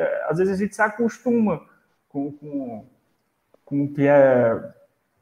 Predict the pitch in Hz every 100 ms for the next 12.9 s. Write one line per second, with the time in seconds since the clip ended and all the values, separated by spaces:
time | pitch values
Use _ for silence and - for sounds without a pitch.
0 | _ _ _ - 214 220 220 - 196 170
1 | 147 147 160 147 139 139 143 139 139 135
2 | 135 143 123 139 127 123 127 131 131 127
3 | 131 127 127 120 123 143 143 127 135 123
4 | 127 127 127 127 123 139 151 151 180 180
5 | 185 175 170 185 185 175 175 185 185 170
6 | 170 156 151 165 165 - 175 185 185 196
7 | 185 185 160 190 226 226 - 208 208 -
8 | 185 - 240 220 214 190 202 214 170 139
9 | 127 143 143 156 156 151 147 156 170 175
10 | 180 - - - 147 135 - _ _ _
11 | _ _ _ _ - 147 170 196 208 220
12 | 185 - - 202 - 185 202 196 196